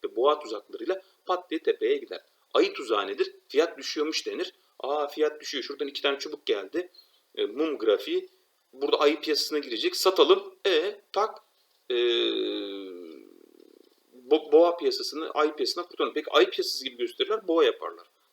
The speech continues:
Boğa gibi gösterirler, ayı yaparlar. O yüzden arkadaşlar algımızı, e, temiz tutmak lazım.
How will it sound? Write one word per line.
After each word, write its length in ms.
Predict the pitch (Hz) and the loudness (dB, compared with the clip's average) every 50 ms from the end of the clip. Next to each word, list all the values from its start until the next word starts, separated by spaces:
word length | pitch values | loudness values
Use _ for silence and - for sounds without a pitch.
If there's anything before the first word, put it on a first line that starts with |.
| _ - | _ 6
Boğa 180 | 110 143 180 185 | 8 8 8 8
gibi 160 | 156 131 107 | 6 2 -6
gösterirler, 480 | 104 101 - - - 107 - 110 - | -8 -10 -8 -8 -10 -8 -4 -4 -2
ayı 220 | - - 139 135 127 | 0 2 2 2 2
yaparlar. 540 | 110 95 - 85 90 - - _ - - _ _ _ _ _ _ _ _ _ _ _ | -2 -4 -6 -8 -12 -12 -14 _ -20 -20 _ _ _ _ _ _ _ _ _ _ _
O 120 | - - 392 | 2 4 4
yüzden 160 | 339 277 240 | 6 6 4
arkadaşlar 600 | 143 113 - - - - - - - 185 190 190 _ _ _ _ _ | 2 0 0 -2 -4 -6 -6 -4 -4 -4 -6 -6 _ _ _ _ _
algımızı, 680 | - - 151 123 107 98 98 95 92 110 143 156 - - - _ _ _ _ _ _ _ _ _ - - | -2 0 0 0 0 -2 -6 -6 -4 -2 -2 -2 -4 -8 -20 _ _ _ _ _ _ _ _ _ -14 -10
e, 440 | 101 101 98 92 92 90 85 85 - | -8 -6 -6 -6 -6 -6 -8 -10 -10
temiz 260 | - - 123 147 139 | -8 -8 -8 -8 -8
tutmak 340 | - - 95 92 - - 95 | -12 -14 -14 -14 -14 -14 -14
lazım. 340 | 90 87 87 95 - - | -14 -12 -10 -10 -10 -10